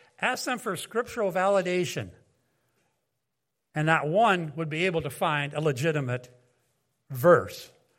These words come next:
Not one passage in the Bible teaches, commands, or entreats keeping of the first day of the week. There's only eight places in the Bible talk first day of the week.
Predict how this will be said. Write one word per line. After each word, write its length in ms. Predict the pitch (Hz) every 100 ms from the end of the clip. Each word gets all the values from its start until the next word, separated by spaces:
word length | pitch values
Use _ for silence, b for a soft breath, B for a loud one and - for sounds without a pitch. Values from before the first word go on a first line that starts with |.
| _ _ _
Not 220 | 131 104
one 180 | 113 214
passage 440 | 233 220 156 151 139
in 100 | 131
the 60 |
Bible 440 | 127 131 104 98 b b b
teaches, 500 | - 165 - 135 - - _
commands, 520 | - 139 165 185 185 -
or 140 | 143
entreats 520 | 131 - 151 123 - -
keeping 400 | - 202 156 143
of 140 | 139
the 80 | 131
first 300 | - 143 135
day 120 | 143
of 60 | 139
the 80 | 180
week. 220 | 208 B B B
There's 140 | 165 156
only 180 | 160
eight 180 | 165 170
places 360 | 170 190 202 175
in 40 |
the 80 | 165
Bible 260 | 139 147 202
talk 260 | 160 170 - _ _ _
first 300 | - 151 -
day 140 | 160 165
of 60 |
the 80 | 208
week. 340 | 269 165 -